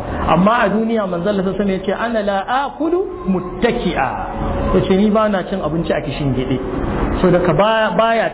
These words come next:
cikin ladabin musulunci kana cin abu a kishingide ko a kwance. Ka tashi zaune. An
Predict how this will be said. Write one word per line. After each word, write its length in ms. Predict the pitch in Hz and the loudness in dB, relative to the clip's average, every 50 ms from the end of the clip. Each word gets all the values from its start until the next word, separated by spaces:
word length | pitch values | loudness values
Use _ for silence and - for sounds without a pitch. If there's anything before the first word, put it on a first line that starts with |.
| - | -6
cikin 240 | - - 185 185 180 | -8 -8 -6 -2 0
ladabin 320 | 196 220 180 180 165 175 180 180 | 0 2 2 0 0 0 0 0
musulunci 640 | 180 185 - - 196 185 202 202 196 - - 147 120 - - - - - - | 0 0 0 0 2 2 2 0 0 -2 -6 -10 -10 -10 -10 -10 -10 -8 -2
kana 240 | - 196 196 180 156 - - | 0 2 4 4 2 2 0
cin 80 | 180 | 0
abu 160 | 147 139 - | 0 -2 -2
a 80 | 127 120 | -2 -2
kishingide 640 | - 131 123 - 143 131 120 113 127 - 135 135 135 - - - - - | -4 -4 -6 -4 -4 -4 -2 -2 0 0 -2 -2 -2 -4 -8 -6 0 2
ko 120 | 180 - | 2 2
a 80 | - - | 2 2
kwance. 360 | - 262 - - - - - - - - - - - | 2 0 0 0 -2 -4 -6 -6 -6 -6 -6 -2 0
Ka 60 | 190 196 | 0 2
tashi 320 | - 294 294 302 226 180 | 4 4 4 4 2 0
zaune. 320 | 139 147 131 123 127 127 123 - - - - - - - - - - - - - - - - - - - - | 0 0 -2 0 -2 -4 -4 -4 -6 -6 -4 -4 -2 -2 0 0 0 0 0 0 0 0 0 0 0 2 2
An 80 | 160 165 | 4 4